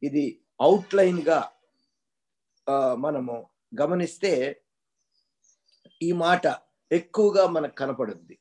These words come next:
అదేంటయ్యా అంటే పర్ఫెక్ట్, the word perfect, పరిపూర్ణత, సంపూర్ణత అనే మాట. ప్రారంభంలోనే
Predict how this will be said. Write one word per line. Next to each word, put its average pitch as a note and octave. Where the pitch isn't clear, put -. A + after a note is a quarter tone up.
అదేంటయ్యా D3
అంటే B2+
పర్ఫెక్ట్, C3+
the B2+
word E3+
perfect, -
పరిపూర్ణత, D3+
సంపూర్ణత D3+
అనే C3+
మాట. A2+
ప్రారంభంలోనే F#3